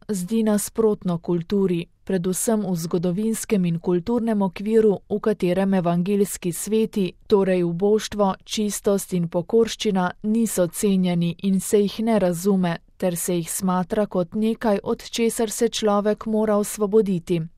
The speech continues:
Po Villanojevih besedah je tudi zato danes bolj kot prej pomembno izpostaviti, da redovne obljube ne pomenijo navadne odpovedi.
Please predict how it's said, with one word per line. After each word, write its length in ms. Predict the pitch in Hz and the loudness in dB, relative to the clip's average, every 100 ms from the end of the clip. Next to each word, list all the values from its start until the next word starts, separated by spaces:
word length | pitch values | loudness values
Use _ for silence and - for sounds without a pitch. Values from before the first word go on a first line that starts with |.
| - | -12
Po 120 | - 190 | -2 0
Villanojevih 880 | 190 185 180 180 185 202 202 196 | 2 2 2 2 2 2 0 0
besedah 720 | 175 180 - 202 208 214 208 | 0 -2 0 0 2 2 2
je 120 | 202 185 | -2 -2
tudi 300 | 240 226 202 | -4 -2 -2
zato 440 | 196 185 240 240 | 0 0 2 0
danes 520 | 196 175 175 175 - | 0 -2 -2 -2 -4
bolj 280 | 180 214 220 | 0 2 2
kot 280 | - 180 - | 0 -2 -2
prej 260 | 202 202 208 | 0 2 2
pomembno 560 | 208 208 240 226 196 | 0 -2 0 0 0
izpostaviti, 1080 | 175 165 - 175 - - 208 208 214 196 180 - | -2 -4 -4 -4 -2 -2 0 0 0 0 -2 -4
da 180 | 180 185 | -4 0
redovne 540 | 175 170 175 180 208 | 0 0 0 2 0
obljube 580 | 233 196 214 240 220 208 - | 0 0 0 0 2 2 0
ne 240 | 214 233 | 0 0
pomenijo 600 | 214 180 175 175 175 175 | 0 0 2 0 0 0
navadne 540 | 175 175 185 185 165 175 | 0 0 2 2 0 -2
odpovedi. 720 | 170 - 180 170 175 165 | -4 -2 -2 0 -2 0